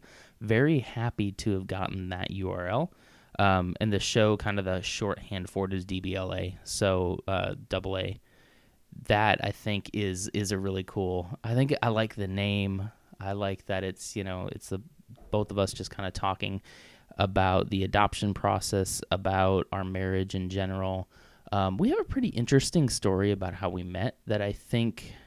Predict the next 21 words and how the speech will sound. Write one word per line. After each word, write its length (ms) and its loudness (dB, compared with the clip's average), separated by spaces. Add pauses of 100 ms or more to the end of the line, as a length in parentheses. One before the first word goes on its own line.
(180)
is 180 0
gonna 200 0
be 120 0
an 100 -2
episode 440 0
at 120 -2
some 220 -4
point. 300 -4 (540)
Um, 500 2 (120)
we 100 0
wanna 260 -2
be 180 -2
respectful 680 -4
with 180 -4
how 180 0
we, 340 -4
how 240 -4
we 140 -4
talk 320 -4
about 300 -2
that. 260 -4